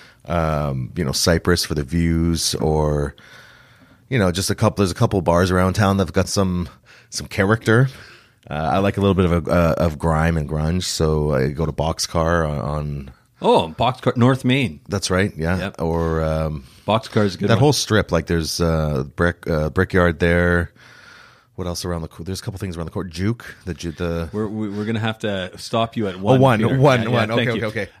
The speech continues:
Speaker 2: And question number four, what is a piece of advice that you'd give your eighteen-year-old self?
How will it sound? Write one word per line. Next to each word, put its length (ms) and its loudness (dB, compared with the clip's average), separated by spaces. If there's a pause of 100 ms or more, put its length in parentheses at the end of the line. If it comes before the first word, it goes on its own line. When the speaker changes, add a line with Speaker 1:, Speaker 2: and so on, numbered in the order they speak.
Speaker 2:
And 160 0
question 300 2
number 240 0
four, 540 2
what 340 2
is 340 -2
a 60 -6
piece 280 -6
of 120 -2
advice 340 2
that 120 -8
you'd 180 -2
give 180 2
your 240 -2
eighteen-year-old 680 0
self? 360 -6